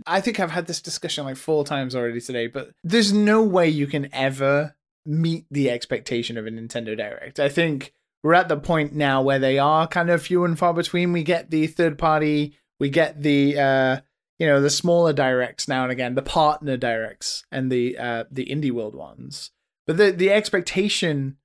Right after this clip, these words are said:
for a Nintendo Direct is always massive, especially considering we haven't had one in eighteen months. So no matter what they did, the expectation wasn't gonna be met. But the problem is, they went one better, which was like, "In fact, we know we can't meet expectation,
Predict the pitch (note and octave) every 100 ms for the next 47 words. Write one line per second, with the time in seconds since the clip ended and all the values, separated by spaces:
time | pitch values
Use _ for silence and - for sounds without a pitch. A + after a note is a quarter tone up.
0 | - E3+ D#3+ D3+ D#3 D#3 E3 D3+ C#3+ C#3
1 | C#3+ C#3+ C#3 G3 F#3 C#3+ D3 D3 C3+ A2+
2 | C3+ - - G#3 G3 E3 C3+ C3 C3+ C#3+
3 | C3+ C3 C3 C3 A#2+ B2 A#2+ C3 B2 -
4 | - E3+ F3 - - E3+ D#3+ C3+ C#3+ C3+
5 | - - - _ _ - F#3 F#3 G#3+ G3+
6 | F#3 F3 A3+ F3 C#3 C#3+ C3+ C#3 C#3+ C#3+
7 | C3+ C#3 C3+ C3+ C3 C3 B2 A#2 A#2+ C3
8 | D#3 C3+ - D#3 - - F4 D4 A#3+ A3
9 | D#3+ C3+ - _ _ - D#3 B3+ B3 G#3+
10 | G3+ G3 A3 A3 A#3 F#3 F3 _ G3+ D#3+
11 | A#3 A3 D#3 F#3 - E3+ G3+ G3+ F3+ E3
12 | E3 D3+ C#3 - _ _ _ - G3+ G#3+
13 | E4 C#4+ E3 A3+ E3 E3+ F#3+ F#3+ D4+ A3
14 | D3 C#3 C3+ D#3 C#3+ D3 C#3+ D3 C#3+ C#3
15 | C3+ C3+ D#3+